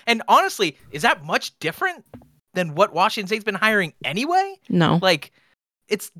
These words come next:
Speaker 1: not. Like, that's w-, the profile of the kind of coach they've been getting mostly. Like, so, yeah, it's not that much different. Um,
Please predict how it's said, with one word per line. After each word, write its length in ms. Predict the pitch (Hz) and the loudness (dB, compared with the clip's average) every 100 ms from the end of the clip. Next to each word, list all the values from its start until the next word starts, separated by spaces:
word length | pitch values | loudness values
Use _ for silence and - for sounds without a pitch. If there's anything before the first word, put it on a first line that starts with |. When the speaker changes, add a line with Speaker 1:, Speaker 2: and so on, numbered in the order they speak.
| - | -18
Speaker 1:
not. 540 | 160 185 226 262 214 254 _ _ _ _ _ - | -6 4 8 8 6 2 _ _ _ _ _ -2
Like, 320 | 185 160 - | 0 0 2
that's 280 | 202 220 - | 2 2 -6
w-, 160 | 170 - | -12 -8
the 140 | 160 | -8
profile 560 | 160 185 220 214 180 185 | -4 -2 -2 0 0 0
of 60 | 170 | -2
the 60 | |
kind 220 | - 202 | -2 -4
of 60 | 185 | -2
coach 240 | - 196 | 0 0
they've 140 | 190 170 | 0 -6
been 140 | 160 | -4
getting 460 | 139 226 214 196 180 | 0 0 0 -2 -4
mostly. 640 | 160 285 - 156 151 220 | 0 0 -2 -6 -4 -6
Like, 340 | 175 147 135 - - - _ _ _ | -2 -2 -2 -8 -20 -20 _ _ _
so, 240 | - 196 | 0 2
yeah, 380 | 190 220 202 117 | 4 6 6 4
it's 180 | 139 - | 0 -2
not 260 | 180 - | -2 -2
that 220 | 135 165 170 | 0 0 0
much 240 | 165 135 | -6 -4
different. 460 | 151 190 123 127 - _ - | -4 -4 -6 -8 -12 _ -10
Um, 720 | 131 123 120 117 113 113 110 | -6 -4 -4 -4 -8 -12 -18